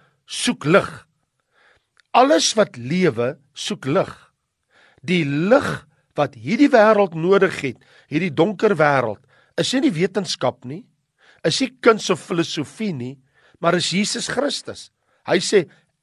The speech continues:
"Ek is die lig van die wêreld." Dis tog ook duidelik uit Johannes hoofstuk drie vers negentien,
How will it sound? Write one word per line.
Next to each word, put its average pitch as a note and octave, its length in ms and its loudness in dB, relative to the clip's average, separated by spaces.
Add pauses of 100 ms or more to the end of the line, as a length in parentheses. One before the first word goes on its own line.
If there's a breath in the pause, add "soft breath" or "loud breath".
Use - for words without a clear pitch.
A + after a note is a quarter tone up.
"Ek - 380 0 (480)
is D#3+ 140 -4
die D3 200 0
lig E3 440 0 (680)
van G#3+ 140 2
die A3+ 120 0
wêreld." E3 580 2 (420 soft breath)
Dis E3+ 160 0
tog - 240 2
ook B2 280 0
duidelik D3 680 2 (360 soft breath)
uit E3 180 0
Johannes D#3 420 2
hoofstuk D3+ 360 -6
drie D3+ 180 -2
vers - 340 -2
negentien, C#3+ 840 -4